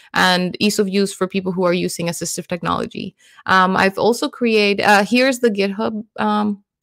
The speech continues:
repo for this game, um, if you guys are interested in playing around with it. And I also have a web accessibility course in View School if you guys are interested in learning more.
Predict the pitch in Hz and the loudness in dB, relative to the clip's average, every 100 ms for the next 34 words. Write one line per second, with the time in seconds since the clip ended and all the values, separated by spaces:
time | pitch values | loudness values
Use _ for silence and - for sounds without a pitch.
0 | _ 214 226 254 262 - 208 190 185 196 | _ -2 0 2 0 2 0 0 -2 -2
1 | 185 202 277 - - - - 196 190 180 | 0 2 0 -2 -20 -12 0 2 2 0
2 | 185 185 180 180 185 - 180 175 175 175 | -2 0 0 0 -2 -6 -6 -4 -4 -2
3 | 233 262 254 240 240 240 - - - 202 | 2 2 2 2 2 0 -8 -8 -2 2
4 | 208 208 233 277 269 254 208 196 202 202 | 2 2 0 -2 -2 0 2 2 0 -4
5 | 208 202 185 190 202 - 214 208 208 185 | -8 -6 -4 -4 -4 -2 -2 0 0 -2
6 | 185 208 - 285 269 208 208 190 - 180 | -2 -4 -2 -2 0 0 0 0 0 -2
7 | - 190 180 - 185 180 175 175 175 170 | -2 -4 -6 -6 -4 -4 -4 -4 -4 -4
8 | 160 175 | -4 -6